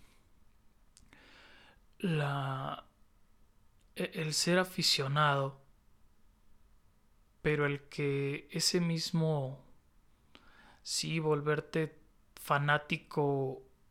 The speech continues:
enfermo y cegado, que, que te lleve al punto de, de no poder convivir con, con alguien que le va a otro equipo,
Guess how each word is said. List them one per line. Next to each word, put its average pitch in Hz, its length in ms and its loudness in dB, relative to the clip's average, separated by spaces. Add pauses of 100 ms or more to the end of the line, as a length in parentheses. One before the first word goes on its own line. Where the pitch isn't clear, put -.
(180)
enfermo 151 540 0
y - 20 2
cegado, 143 760 4 (1600)
que, 139 580 -4 (560)
que 147 220 -6
te 147 200 0
lleve 151 280 4
al 156 140 2
punto 147 480 2
de, 143 160 -4
de 143 180 2
no 143 160 0
poder 143 320 2
convivir 139 480 -4
con, 135 220 -6
con 147 200 0
alguien 143 220 -2
que - 100 -6
le 127 80 -4
va 127 80 0
a 131 40 0
otro 131 160 -4
equipo, 135 600 -6